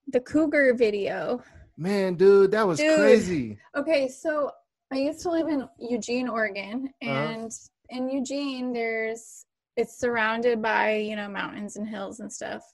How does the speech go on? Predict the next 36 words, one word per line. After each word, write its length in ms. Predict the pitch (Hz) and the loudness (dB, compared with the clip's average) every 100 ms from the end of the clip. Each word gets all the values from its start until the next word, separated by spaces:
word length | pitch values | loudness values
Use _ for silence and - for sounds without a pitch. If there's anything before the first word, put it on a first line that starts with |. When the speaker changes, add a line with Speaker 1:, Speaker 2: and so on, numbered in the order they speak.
| _ 226 | _ -10
Speaker 1:
pine 140 | 220 247 | -8 -8
Speaker 2:
Mm-hmm. 40 | |
Speaker 1:
trees, 340 | - - 226 - | -10 -12 -12 -14
big, 160 | - - | -16 -16
you 120 | - - | -20 -18
know, 180 | - - | -18 -18
whatever. 260 | - - - _ _ _ | -18 -20 -20 _ _ _
There's 260 | 233 226 226 | 4 4 4
cougars 460 | - 392 339 240 226 | 0 2 6 4 4
that 120 | 180 | -2
live 140 | 196 | -4
out 240 | - - - | -6 -8 -8
there. 140 | - | -6
I 60 | 233 | -2
mean, 180 | 269 262 | -2 0
they're 140 | 254 | -2
down 200 | 269 277 | -2 -2
here 140 | 269 | -4
in 80 | 220 | -4
Southern 260 | 214 202 202 | -6 -8 -8
California 560 | 214 214 214 220 214 214 | -8 -8 -8 -12 -12 -10
too, 240 | - - - | -10 -10 -10
but 200 | - - - _ _ _ _ _ _ 254 | -8 -8 -10 _ _ _ _ _ _ -10
up 120 | - - | -4 4
there, 420 | 302 311 269 254 | 6 8 6 4
there's 240 | 240 233 | 4 4
always, 600 | 240 233 233 226 240 - - _ _ - | 2 4 4 4 0 -8 -20 _ _ -8
like, 400 | 240 196 185 - - - _ _ _ _ _ _ _ - _ | -4 -4 -8 -12 -14 -16 _ _ _ _ _ _ _ -18 _
signs 500 | - 262 247 233 214 | -6 2 2 2 -4
that 100 | 214 | -8
say 280 | - 214 202 | -2 0 0
cougar 300 | - 247 226 | 0 0 0
sighting, 640 | 220 208 208 196 202 202 196 | -2 -4 -4 -6 -10 -12 -12
and 100 | 190 | -10
then 120 | 190 | -8
people's 360 | - 262 480 | -4 -2 -4